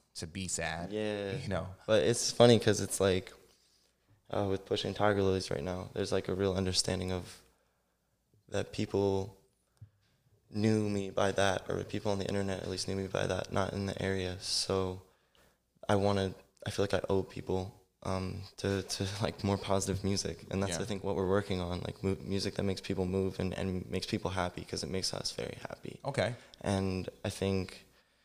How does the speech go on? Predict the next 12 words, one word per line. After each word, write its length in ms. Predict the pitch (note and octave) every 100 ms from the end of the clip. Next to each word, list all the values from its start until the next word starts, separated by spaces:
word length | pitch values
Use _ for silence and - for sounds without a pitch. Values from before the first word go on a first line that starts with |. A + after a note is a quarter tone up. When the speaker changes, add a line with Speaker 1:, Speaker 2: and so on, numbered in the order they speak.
| _ _ _
Speaker 2:
just, 240 | - F#2+ -
I'm 100 | G2+
very 180 | A2 F#2+
grateful 380 | G2 F2+ -
for 160 | F#2+ -
that 160 | F#2 -
time 200 | F#2 F#2+
period 220 | G2 F#2+
of 80 | F2+
my 80 |
life, 320 | E2+ E2+ F#2 -
but 340 | - C#2+ -